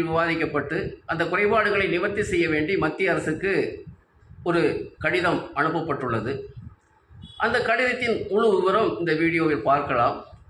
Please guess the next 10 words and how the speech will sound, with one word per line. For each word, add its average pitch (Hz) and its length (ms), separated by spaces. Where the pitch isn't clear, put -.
முக்கியமாக 254 640
குறைபாடுகள் 190 580
யாதெனில், 165 480
ஃபஸ்ட் 269 320
ஜனவரி 214 360
ரெண்டாயிரத்தி 208 640
ஆறுக்கு 208 360
முன்பு 175 240
ஓய்வு 175 240
பெற்ற 160 300